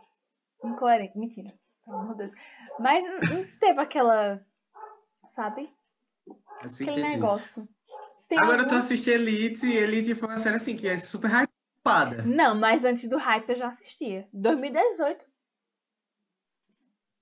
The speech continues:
Speaker 1: É sim. Antes do hype eu assisti.
Speaker 2: Se
Speaker 1: O
Speaker 2: tu
Speaker 1: hype só depois que
Speaker 2: dizes
Speaker 1: bombou, né? Eu acho.
Speaker 2: E foi o quê? Três dias
Speaker 1: Sim, justamente.
Speaker 2: depois que a série saiu.
Speaker 1: É,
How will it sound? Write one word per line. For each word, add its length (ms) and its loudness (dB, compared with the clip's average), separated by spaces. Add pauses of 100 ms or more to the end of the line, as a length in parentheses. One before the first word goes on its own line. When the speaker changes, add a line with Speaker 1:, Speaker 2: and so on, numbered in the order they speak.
(120)
Speaker 1:
É 140 -8
sim. 240 -16 (800)
Antes 260 -12
do 120 -6
hype 240 -8
eu 80 -6
assisti. 540 -18 (520)
Speaker 2:
Se 120 -14
Speaker 1:
O 40 -8
Speaker 2:
tu 60 -10
Speaker 1:
hype 180 -2
só 140 2
depois 360 0
que 140 -10
Speaker 2:
dizes 80 -8
Speaker 1:
bombou, 480 -4
né? 180 -12 (920)
Eu 180 -12
acho. 200 -10 (720)
Speaker 2:
E 60 0
foi 120 4
o 60 4
quê? 140 2
Três 320 2
dias 300 2 (440)
Speaker 1:
Sim, 300 8
justamente. 800 -4
Speaker 2:
depois 220 -18
que 80 -6
a 40 -2
série 220 2
saiu. 440 6
Speaker 1:
É, 640 4